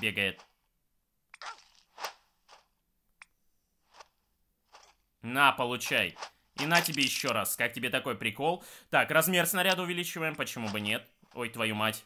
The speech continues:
Чуть было не попал по мне чел. Они без предикта стреляют, то есть на рандоме, по сути. Блин, немножко урона не хватает. Ой-ой-ой-ой-ой-ой. Отлично, попал, убил.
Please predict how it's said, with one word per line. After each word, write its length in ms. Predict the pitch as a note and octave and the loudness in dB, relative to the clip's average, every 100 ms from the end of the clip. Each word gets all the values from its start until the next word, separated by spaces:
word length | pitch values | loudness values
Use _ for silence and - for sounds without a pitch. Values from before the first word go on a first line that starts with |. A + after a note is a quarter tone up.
| _ _ - - | _ _ -12 -10
Чуть 140 | A2 F#2+ | -10 -8
было 160 | G#2+ | -4
не 120 | A2 | -4
попал 340 | A2 G#2+ A#2 G#2+ | -4 -2 -2 -2
по 80 | G2+ | -2
мне 240 | G2+ F#2+ | -2 -4
чел. 420 | - A#2+ D3 E3 _ _ _ - - _ _ - - - | -4 -6 -6 -8 _ _ _ -12 -12 _ _ -18 -18 -12
Они 180 | - D3+ | -6 -4
без 180 | D#3 E3+ | -2 -2
предикта 460 | F#3 E3+ D#3+ C3 | -2 -2 -2 -2
стреляют, 500 | A#2 - A#2 D3 F3+ | -4 -2 0 2 2
то 80 | F3+ | 0
есть 160 | A2 - | -4 0
на 120 | A#2 | 0
рандоме, 420 | A#2 A2+ A#2 G2+ | 0 -2 -2 -2
по 160 | F#2 G2+ | -4 -4
сути. 360 | - G2 G#2 F2 - _ - - - - - - _ _ _ _ _ _ _ _ _ _ _ - - - - | -4 -6 -6 -8 -10 _ -8 -8 -8 -16 -20 -20 _ _ _ _ _ _ _ _ _ _ _ -16 -12 -12 -8
Блин, 240 | B2 A#2+ | -4 -2
немножко 380 | A#2+ C#3+ C#3+ - | -2 0 -2 -2
урона 300 | D3+ C#3+ B2 | -2 0 0
не 120 | A2 | -2
хватает. 540 | G2+ A#2 C#3 D#3+ C3+ - _ _ _ _ _ _ _ - | -2 -2 2 2 2 -4 _ _ _ _ _ _ _ -14
Ой-ой-ой-ой-ой-ой. 1080 | F#2+ A2+ B2+ B2 A#2+ A#2 A#2 A2+ A2 G#2+ F#2+ - - - _ _ _ - | -6 -2 0 2 2 2 2 0 0 -2 -4 -10 -20 -20 _ _ _ -14
Отлично, 500 | G#2 C3 A#2+ - G2 | -10 -6 -6 -4 -6
попал, 420 | F2+ A2 C#3+ D3+ | -4 0 4 4
убил. 340 | C3 A2 C3+ | 2 -2 -2